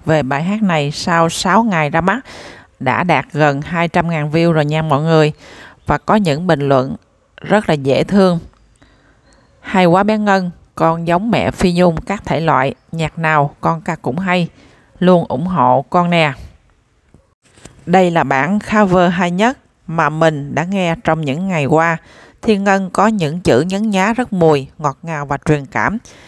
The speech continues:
Diễn xuất rất tốt, xem M V mà mình cảm nhận được như em ấy là người từ trong nhân vật,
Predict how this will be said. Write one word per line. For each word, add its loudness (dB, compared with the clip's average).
Diễn -2
xuất 0
rất -6
tốt, 2
xem -6
M -4
V -2
mà 0
mình -2
cảm -2
nhận -2
được 2
như -4
em -6
ấy -4
là -6
người 0
từ 2
trong -2
nhân -2
vật, 2